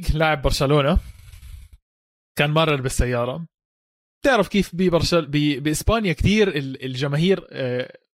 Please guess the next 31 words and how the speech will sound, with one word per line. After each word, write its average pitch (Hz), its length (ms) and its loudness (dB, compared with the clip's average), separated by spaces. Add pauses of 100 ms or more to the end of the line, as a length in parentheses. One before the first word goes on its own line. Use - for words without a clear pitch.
(220)
كتير 208 240 2
قراب 165 360 0
من 127 80 -2
اللاعبين. 123 380 -4
يعني، 123 200 -6
عادي 160 300 0
يوقفك، 151 500 -2
آه، 117 580 -8
بنص 147 300 -2
السيارة 156 540 2
وبده 139 280 0
ياخد 147 160 0
توقيعك 135 560 -2
وهاي 147 100 2
الأمور. 156 300 -4 (240)
وحدثت، 160 800 -4
حدثت 180 380 -4
هاي 175 80 2
الأمور 165 260 -2
كتير. - 320 -6 (560)
وقفوا 196 300 2
ريكي 185 180 0
بويغ. 214 320 0 (640)
آه، 226 240 4
ر-، 226 200 0
و-، 214 320 0
أنا 285 140 4
عملتها 220 420 4
نفسها 190 260 -2
بالفالديبيبس 151 720 0
عادي. 139 280 -2